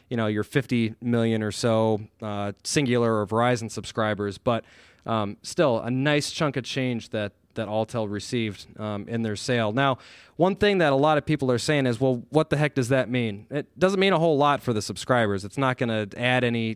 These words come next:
capacity, you know, to their network. They're not gonna be able to do anything differently. Um, but just one of those things. And, and Dave, I know we had been, th-, this had been a rumor that everyone had been talking about for a while that they were gonna get bought. And, and what do you think about this one? And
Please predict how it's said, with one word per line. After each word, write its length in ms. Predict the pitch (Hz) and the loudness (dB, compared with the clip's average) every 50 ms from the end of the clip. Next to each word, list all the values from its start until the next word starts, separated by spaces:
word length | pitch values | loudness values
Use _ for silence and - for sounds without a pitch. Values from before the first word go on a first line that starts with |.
| - _ | -8 _
capacity, 720 | - 131 110 - 127 127 127 117 - 123 117 117 117 113 107 - - - _ _ | -10 -8 -4 0 0 0 0 0 -2 -4 -2 -2 -2 -4 -4 -8 -14 -20 _ _
you 40 | 117 | -8
know, 80 | 110 | -8
to 120 | 113 - 131 | -6 -2 0
their 140 | 123 127 127 | 0 2 2
network. 440 | 123 123 117 98 107 110 117 113 | 2 0 0 0 0 0 0 0
They're 100 | - 117 | -2 -2
not 180 | 113 113 117 113 | 0 0 0 0
gonna 160 | - 117 107 | 0 -2 -2
be 200 | 95 110 110 110 | 0 0 0 2
able 180 | 110 104 104 95 | 2 2 0 -2
to 380 | - 104 101 98 95 95 90 95 - - - - 113 | -2 -2 -2 0 -2 -2 -4 -8 -12 -20 -18 -14 -4
do 180 | 107 127 147 151 | 0 2 2 2
anything 340 | 143 131 120 - 127 117 110 | 2 0 0 -2 -4 -6 -2
differently. 560 | 95 135 131 - 131 110 98 101 101 98 - - - - - _ _ _ | -2 -2 -2 -2 -4 -6 -4 -4 -6 -6 -8 -10 -18 -20 -20 _ _ _
Um, 360 | 101 101 101 95 90 90 - - _ | -6 -4 -4 -4 -6 -8 -10 -2 _
but 100 | - 175 | 0 2
just 160 | 160 170 139 | 2 2 2
one 140 | - 170 156 | 2 2 2
of 60 | 139 | 2
those 200 | 131 127 117 - | 2 0 0 0
things. 380 | - 156 143 131 123 117 104 113 | 0 0 0 2 0 -2 -4 -4
And, 260 | 113 110 110 101 - | -6 -6 -6 -8 -12
and 380 | - - 113 - 104 123 123 113 | -14 -14 -12 -10 -8 -8 -4 -2
Dave, 300 | 135 143 143 139 131 120 | 0 2 2 2 2 2
I 80 | 127 127 | 0 2
know 280 | 131 131 127 123 120 - | 2 2 2 0 0 -2
we 140 | 120 135 139 | -2 0 0
had 100 | 139 123 | 0 0
been, 360 | 104 123 120 120 117 117 113 - _ _ _ - - - - 135 | -2 -2 -2 -2 -4 -6 -8 -12 _ _ _ -20 -20 -20 -16 -14
th-, 100 | 123 113 - _ - | -14 -14 -14 _ -2
this 160 | 175 170 - | 0 0 2
had 100 | 180 147 | 2 2
been 140 | 151 160 143 | 2 4 4
a 80 | 135 | 2
rumor 420 | 123 120 151 175 170 147 131 120 110 | 2 2 2 2 4 2 2 0 0
that 300 | 107 107 123 117 113 110 | -2 -2 -2 -2 0 0
everyone 340 | 131 151 147 147 127 120 | 0 2 2 2 2 0
had 120 | 113 107 95 | 0 -2 -2
been 120 | 110 104 | -4 -4
talking 320 | 101 - 117 110 - 117 107 | -2 -2 -2 -2 -2 -4 -4
about 180 | 101 107 104 | -2 -4 -4
for 140 | - - 110 | -4 -4 -2
a 40 | 101 | 0
while 200 | 107 123 123 113 | 2 2 2 0
that 140 | 101 95 95 | 0 -2 -2
they 80 | 104 | -2
were 80 | 101 98 | -2 -2
gonna 80 | 98 | -2
get 180 | 98 95 92 - | -4 -6 -4 0
bought. 240 | - 120 120 113 107 | 0 2 2 0 0
And, 240 | 98 98 98 95 - | -4 -6 -10 -10 -10
and 160 | 104 101 104 | -10 -4 0
what 80 | 120 | 0
do 80 | 127 123 | 2 2
you 60 | 117 | 0
think 200 | - - 120 104 | -2 -4 -6 -6
about 280 | 107 95 104 101 101 - | -4 -4 -4 -6 -6 -6
this 180 | 110 104 - | -8 -8 -6
one? 200 | - 110 107 104 | -8 -8 -8 -8
And 180 | 101 98 95 101 | -8 -10 -12 -14